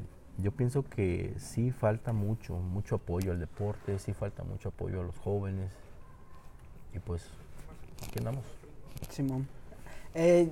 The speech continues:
Speaker 2: ¿y cuál es el nombre del partido este, del nuevo que dices?
Speaker 1: Este nuevo partido tiene cinco años que se creó.
Speaker 2: Ok.
Speaker 1: Se llama Levántate para Nayarit.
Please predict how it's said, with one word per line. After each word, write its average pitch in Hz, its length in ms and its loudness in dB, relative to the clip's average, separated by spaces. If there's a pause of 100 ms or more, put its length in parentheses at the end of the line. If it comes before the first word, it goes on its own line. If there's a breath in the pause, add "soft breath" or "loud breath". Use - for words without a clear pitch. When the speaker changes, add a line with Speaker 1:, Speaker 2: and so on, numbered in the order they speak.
(280)
Speaker 2:
¿y 170 300 8
cuál 185 260 12
es 220 200 12
el 165 440 10
nombre 185 320 12
del 160 260 10
partido 175 440 10
este, 202 180 6
del 170 260 8
nuevo 165 220 4
que 165 100 6
dices? 254 380 2
Speaker 1:
Este 113 280 4
nuevo 139 180 8
partido 131 560 2 (120)
tiene 135 240 4
cinco 139 400 2
años 123 220 2
que - 100 -2
se - 160 -4
creó. 80 300 -2 (220)
Speaker 2:
Ok. 131 180 -2 (180)
Speaker 1:
Se - 160 0
llama 107 240 6
Levántate 117 540 4
para 95 240 4
Nayarit. 82 400 0